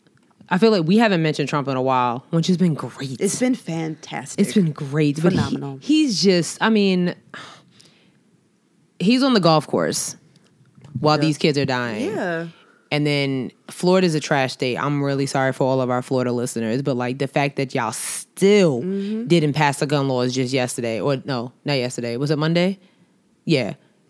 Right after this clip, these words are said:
Speaker 1: Like, what, what else, what else needs to happen? What, what else needs to happen for y'all to see, like, we get it
Speaker 2: Mm-hmm.
Speaker 1: that y'all have the right to bear arms. That's, that's cool.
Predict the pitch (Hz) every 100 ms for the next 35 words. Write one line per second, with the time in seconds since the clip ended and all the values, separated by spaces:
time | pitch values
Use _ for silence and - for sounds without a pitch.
0 | _ 185 170 151 151 208 226 - - -
1 | 170 254 269 208 226 226 - - _ 165
2 | 196 254 - - 175 190 196 - 160 170
3 | 175 170 - 151 147 170 170 170 147 131
4 | 117 120 135 - - _ _ _ _ -
5 | 190 240 - 202 196 247 202 240 190 202
6 | 175 208 220 196 190 180 190 180 - 220
7 | - 196 180 165 _ _ _ _ _ _
8 | - 180 277 180 220 285 294 - 185 165
9 | 160 196 214 208 220 180 156 160 180 -
10 | 160 160 165 156 165 139 131 175 196 -
11 | - 208 - - 208 208 135